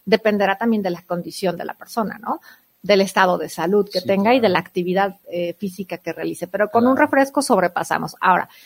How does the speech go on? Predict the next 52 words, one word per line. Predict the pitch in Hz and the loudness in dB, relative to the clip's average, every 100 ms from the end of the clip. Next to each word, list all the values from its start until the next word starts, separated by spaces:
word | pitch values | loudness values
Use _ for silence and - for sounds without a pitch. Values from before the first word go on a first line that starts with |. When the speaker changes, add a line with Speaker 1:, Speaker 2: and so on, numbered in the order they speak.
| - - | -12 0
Speaker 1:
vamos | 262 349 330 | 2 2 0
a | |
imaginarnos | 247 233 240 240 247 277 - | 2 2 2 0 0 -4 0
alguien | 226 233 262 | -2 0 -2
que | 233 196 | -2 -4
despierta | 185 - 247 247 240 | -4 -2 0 0 0
en | 220 | -2
la | 185 | -2
mañana | 190 196 214 226 233 240 | -2 0 0 2 2 0
y | 208 190 | -6 -8
dice, | 202 - - 185 - _ - _ 220 | -8 -10 -8 -10 -10 _ -20 _ 0
"Mi | 226 233 | 2 2
café | 226 185 - 269 294 - | 2 -4 2 2 2 0
o | 220 | 0
mi | 208 190 | 0 -2
té | 233 233 233 | -2 -4 -2
con | 208 185 190 | 0 2 2
miel | 220 240 269 | 2 2 2
o | 226 | 0
con | - 143 | -2 -8
azúcar". | 135 - 160 - 117 _ _ _ | -8 -10 -12 -14 -20 _ _ _
Ya | 185 202 | -2 2
empezamos, | 202 226 220 208 214 220 | 2 0 0 0 0 0
a | 190 | -2
lo | 185 | -2
mejor | 190 - 233 | -4 2 6
ahí | 247 240 | 6 4
ya | 254 247 | 4 4
consumió | 269 247 220 233 240 | 2 0 2 2 0
Speaker 2:
Sí. | 196 | 0
Speaker 1:
diez | 240 220 | 2 2
gramos. | 214 180 196 269 494 - | 2 0 2 0 -4 -2
Voy | 190 | -2
a, | 202 | 2
vamos | 226 294 330 | 2 2 2
a | 302 | -2
irnos, | 285 320 - _ | -2 -4 -8 _
¿qué | 240 | -2
es | 247 | 0
una | 254 240 | 0 -2
cucharada | 240 - 220 196 190 | -4 -6 -2 0 0
de | 185 | -2
azúcar? | 185 330 339 415 440 | -2 -4 -2 -2 -4
Speaker 2:
Ujú. | 117 143 - | -10 -14 -10
Speaker 1:
Son | - 285 247 | 0 2 4
diez | 208 180 | 2 0
gramos | 170 170 165 | -4 -6 -10
de, | 165 | -12
Speaker 2:
Ujú. | 135 131 | -12 -8
Speaker 1:
de, | 165 - | -8 -8
de | - | -12
azúcar. | - - - - | -14 -14 -20 -20